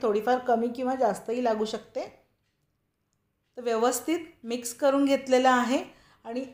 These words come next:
एक उकळी यायला लागलेली आहे. त्यानंतर ह्यामध्ये मी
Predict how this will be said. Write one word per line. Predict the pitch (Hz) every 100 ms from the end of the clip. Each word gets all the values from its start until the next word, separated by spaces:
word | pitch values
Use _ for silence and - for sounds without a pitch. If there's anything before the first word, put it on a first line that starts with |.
| -
एक | 302 -
उकळी | - 254 254 262
यायला | 277 254 247
लागलेली | 254 220 220 220 226
आहे. | 202 175 226 294 - -
त्यानंतर | 254 285 285 262 302
ह्यामध्ये | 269 226 226 220
मी | 226